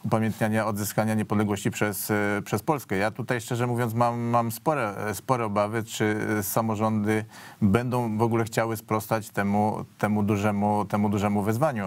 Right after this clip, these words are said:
A, a przypomnę, że tutaj jest, e, pełna, e, pełna swoboda, jeśli chodzi, jeśli chodzi o konkursy ogłaszane przez, przez Biuro Niepodległym, przez, przez Ministerstwo Kultury i, i jakby, mm, to wyzwanie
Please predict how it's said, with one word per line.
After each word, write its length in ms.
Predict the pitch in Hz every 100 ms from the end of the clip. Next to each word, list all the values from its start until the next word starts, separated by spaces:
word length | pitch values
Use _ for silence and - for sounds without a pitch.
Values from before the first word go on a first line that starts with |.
| 90
A, 480 | 95 95 - 98
a 60 | 101
przypomnę, 440 | - 101 110 110
że 80 | 104
tutaj 220 | 104 107
jest, 340 | 107 98 - -
e, 220 | 101 101 - -
pełna, 440 | 113 110 110 107
e, 220 | 110 110
pełna 300 | 104 113 113
swoboda, 600 | 110 127 127 120 98 98
jeśli 240 | 104 92 98
chodzi, 240 | 107 98
jeśli 180 | 101 95
chodzi 180 | 104 104
o 60 |
konkursy 600 | 98 117 110 117 - 104
ogłaszane 480 | - 104 101 110 107
przez, 400 | 92 104 92 - 101 95
przez 180 | 107
Biuro 220 | 95 110 104
Niepodległym, 500 | 95 101 104 104 95
przez, 300 | 104 90 - - - - - - -
przez 140 | 113
Ministerstwo 520 | 104 104 92 104 - 104
Kultury 720 | 110 98 107 101 117 131 -
i, 440 | 123 120 120 120 117
i 500 | 117 120 117 - - - - -
jakby, 460 | 127 117 110 120 117 110
mm, 760 | 113 113 117 117 117 117 117 110 - - - - - - - - - 117 101 -
to 160 | - 139
wyzwanie 580 | 127 110 127 131 127